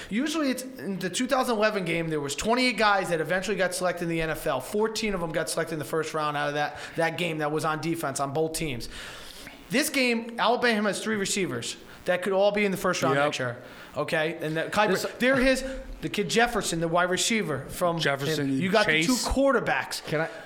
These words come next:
Speaker 3: I'm glad you guys are all pointing L S U like
Speaker 1: But
Speaker 3: great
Speaker 1: Alab-,
Speaker 3: strengths. I,
Speaker 1: here's,
Speaker 3: I want
Speaker 1: here-,
Speaker 3: you, I want you to
Speaker 1: here's
Speaker 3: know.
Speaker 1: my, here's my thing though. This is the Bill Belichick thing I'm gonna use. You're giving Saban that extra week. Now you give Ed
Speaker 3: That,
Speaker 1: Orgeron the
Speaker 3: it's
Speaker 1: extra
Speaker 3: the
Speaker 1: week. I
Speaker 3: ulti-,
Speaker 1: know,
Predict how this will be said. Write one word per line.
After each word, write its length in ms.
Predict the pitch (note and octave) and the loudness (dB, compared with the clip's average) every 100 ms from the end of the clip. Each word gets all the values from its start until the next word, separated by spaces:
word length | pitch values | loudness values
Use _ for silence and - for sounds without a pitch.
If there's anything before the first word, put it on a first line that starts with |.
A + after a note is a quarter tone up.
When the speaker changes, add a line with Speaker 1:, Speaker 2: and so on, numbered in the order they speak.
| - | -6
Speaker 3:
I'm 120 | C#3 | -2
glad 260 | D3 E3+ F#3 | 2 2 2
you 60 | |
guys 200 | F#3+ E3+ | 0 2
are 60 | D#3+ | 2
all 60 | D3+ | 2
pointing 460 | D3+ D3 B2+ B2+ | 2 0 0 -2
L 180 | B2 C3 | 0 0
S 140 | B2+ - | 0 -2
U 120 | B2+ | -2
like 360 | A#2 A2+ A2+ E3 | -2 -2 -4 0
Speaker 1:
But 160 | B3 | 2
Speaker 3:
great 80 | B3 | 6
Speaker 1:
Alab-, 220 | A#3+ - | 6 6
Speaker 3:
strengths. 400 | - C4 F#3 D#3 | 6 6 6 6
I, 60 | - | 6
Speaker 1:
here's, 140 | E4+ | 6
Speaker 3:
I 60 | C4 | 6
want 140 | G#3+ B3 | 6 6
Speaker 1:
here-, 40 | B3 | 6
Speaker 3:
you, 40 | |
I 100 | G3 | 4
want 160 | A3 C4 | 6 6
you 40 | |
to 40 | D#4 | 4
Speaker 1:
here's 100 | B3+ | 6
Speaker 3:
know. 60 | B3 | 6
Speaker 1:
my, 120 | C#4 | 6
here's 380 | C#4+ B3 D4+ B3+ | 6 4 4 4
my 140 | B3+ | 4
thing 220 | B3 A#3+ | 4 2
though. 220 | F#3+ D3 - - - | 2 0 -2 -8 -6
This 240 | F3 B3+ D4 | 0 2 2
is 120 | B3 | 0
the 60 | |
Bill 260 | A3+ A#3+ A#3 | 2 4 4
Belichick 540 | G3+ F#3+ F3 F3 D#3 | 6 4 4 0 -2
thing 220 | - F3 D#3 | -2 0 0
I'm 100 | D#3+ | -2
gonna 140 | D#3 | -2
use. 360 | D3+ C3+ A#2+ - - - - - A#2 | -2 -2 -4 -10 -12 -14 -12 -8 -4
You're 160 | F3+ | -2
giving 320 | G#3+ B3+ B3 A#3 | 0 2 2 0
Saban 560 | - G#3+ G#3+ E3 C#3+ C3+ - C3 | 2 4 2 0 -4 -8 -12 -4
that 200 | D3+ D#3+ | 0 0
extra 280 | E3+ - G3+ | 0 0 0
week. 140 | E3 | 0
Now 80 | E3 | 0
you 120 | G3 | 0
give 200 | G#3 C#4 | 2 4
Ed 140 | C#4+ C#4 | 6 6
Speaker 3:
That, 80 | |
Speaker 1:
Orgeron 500 | C#4 C#4+ B3+ B3+ A3+ | 6 6 6 4 4
the 60 | G#3+ | 4
Speaker 3:
it's 80 | G3+ | 2
Speaker 1:
extra 200 | G#3 G#3 | 2 4
Speaker 3:
the 60 | G3 | 6
Speaker 1:
week. 80 | G#3+ | 6
I 80 | B3 | 6
Speaker 3:
ulti-, 40 | |
Speaker 1:
know, 260 | B3 G3+ | 6 4